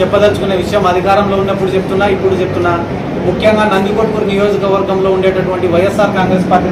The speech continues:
నాయకులు కానీ కార్యకర్తలు కానీ ఇంత మంచి క్యాడర్ దొరికినందుకు, ఇంత మంచి నాయకులు దొరికినందుకు నిజంగా మా అదృష్టం అని చెప్పి కూడా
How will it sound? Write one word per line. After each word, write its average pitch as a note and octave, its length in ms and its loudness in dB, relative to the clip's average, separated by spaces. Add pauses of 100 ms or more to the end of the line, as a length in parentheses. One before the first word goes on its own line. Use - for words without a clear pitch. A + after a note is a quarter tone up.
నాయకులు F#3 320 0
కానీ F3+ 240 0 (100)
కార్యకర్తలు F3 580 0
కానీ D#3+ 200 -2 (560)
ఇంత G#3+ 140 2
మంచి G#3 320 0 (100)
క్యాడర్ G3+ 320 2
దొరికినందుకు, G3 500 -2 (120)
ఇంత G3 180 0
మంచి F#3+ 160 -4 (120)
నాయకులు G3 420 0
దొరికినందుకు F3+ 560 4
నిజంగా G3+ 320 2 (580)
మా F3+ 60 4 (100)
అదృష్టం A#3+ 480 0
అని A3+ 140 -2
చెప్పి G#3+ 260 -4
కూడా A3+ 160 4